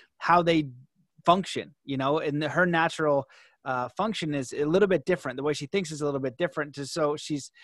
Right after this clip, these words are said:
looking for ways to seed that in, you know, to kinda, like, add some of that philosophy or that way of thinking because they're very compartmentalized. It's, you know, masculine for a better term,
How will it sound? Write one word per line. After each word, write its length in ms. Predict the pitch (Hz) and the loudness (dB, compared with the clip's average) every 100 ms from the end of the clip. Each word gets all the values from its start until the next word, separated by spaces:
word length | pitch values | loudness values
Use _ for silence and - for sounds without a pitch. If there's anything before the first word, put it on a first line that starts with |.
| - _ 165 | -20 _ -4
looking 260 | 185 196 | 0 0
for 120 | 185 | 0
ways 200 | 175 170 | 2 2
to 120 | - 147 | 0 -8
seed 460 | - - 196 175 | -6 -4 -4 0
that 220 | 156 143 | 0 2
in, 260 | 156 143 107 127 | 2 0 -4 -10
you 100 | 127 | -4
know, 180 | 135 147 | -2 0
to 140 | 151 | -2
kinda, 320 | - 156 143 | -2 -2 0
like, 260 | 139 135 131 _ _ _ - | 0 0 -2 _ _ _ -2
add 280 | 156 165 | 2 2
some 200 | 151 156 | 2 0
of 60 | 151 | 2
that 220 | 139 127 | 2 0
philosophy 560 | 143 147 151 - 139 147 | -2 0 0 -2 -4 -2
or 80 | 135 | 0
that 180 | 135 | -2
way 140 | 135 135 | 0 -4
of 100 | 123 | -2
thinking 340 | 202 175 160 | -4 -4 -6
because 400 | 143 - 143 127 | -6 -4 -2 -2
they're 160 | 127 143 | -2 0
very 240 | 147 143 131 _ | 0 -2 -4 _
compartmentalized. 880 | 139 139 131 147 170 170 156 156 139 | -8 -4 -2 0 -2 -2 -2 0 -2
It's, 220 | 139 - - | -6 -10 -8
you 120 | 139 | -6
know, 100 | 123 | -6
masculine 800 | 123 139 151 - - 147 147 139 | -2 -2 -2 -4 -4 -2 -2 -2
for 220 | 151 139 | -2 0
a 40 | 131 | 0
better 260 | 139 131 | 0 -2
term, 400 | - 147 139 139 | -6 -6 -6 -6